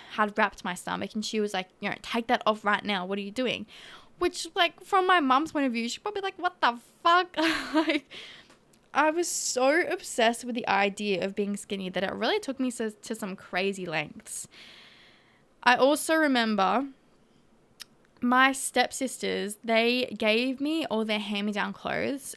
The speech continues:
and there was one pair of shorts in particular that they gave me. They were way too small for me,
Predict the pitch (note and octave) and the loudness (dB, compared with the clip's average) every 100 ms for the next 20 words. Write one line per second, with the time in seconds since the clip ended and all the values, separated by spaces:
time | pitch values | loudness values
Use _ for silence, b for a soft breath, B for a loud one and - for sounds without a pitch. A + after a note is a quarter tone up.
0 | _ A3+ A3 A3 A3 A3+ A#3 A#3 G#3 G3 | _ 2 4 0 -2 -2 -2 -4 -4 -2
1 | G#3+ C4+ - E4+ E4 - - G3 F#3+ - | -2 -4 -2 -2 -2 -6 -4 -4 -4 -8
2 | G3+ F#3 - E3+ - F#3 - - - - | -8 -8 -10 -12 -10 -8 -8 -6 -8 -6
3 | - - - A2 B B B B - C#4 | -6 -6 -8 -10 B B B B 2 6
4 | F#4+ C#4+ A3 G#3+ G#3+ G#3 G#3 - G3 F3 | 6 4 4 4 4 0 -6 -6 -4 -4
5 | E3+ F#3 E3+ | -6 -8 -8